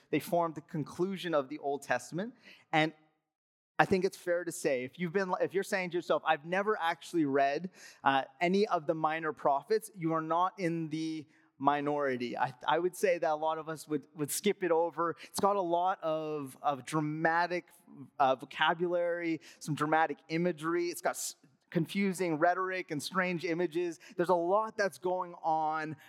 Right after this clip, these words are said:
amongst these biblical texts. But here's what I want you to recognize about prophets of the Bible. I think a lot of the time when we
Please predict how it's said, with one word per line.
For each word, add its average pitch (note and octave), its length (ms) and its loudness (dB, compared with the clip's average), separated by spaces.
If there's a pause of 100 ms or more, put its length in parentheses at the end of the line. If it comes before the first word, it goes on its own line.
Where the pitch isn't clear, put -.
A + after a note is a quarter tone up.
(120)
amongst D3+ 580 0 (100)
these C#3 280 -2
biblical C#3 420 -2
texts. - 540 -2 (540)
But E3 100 6
here's G3+ 180 2
what G#3+ 80 6
I G3+ 40 6
want F#3 240 -2
you F3+ 60 -2
to D#3 60 -2
recognize D#3 500 -2
about C#3 180 0
prophets C#3+ 480 0
of C3 120 -4
the C3+ 80 0
Bible. C3 400 0
I D3 40 0
think G#3+ 220 -6
a A3 60 -2
lot F#3 240 2
of F#3+ 80 -4
the F#3 80 -4
time D#3 400 0
when D3+ 80 -6
we D3 160 -4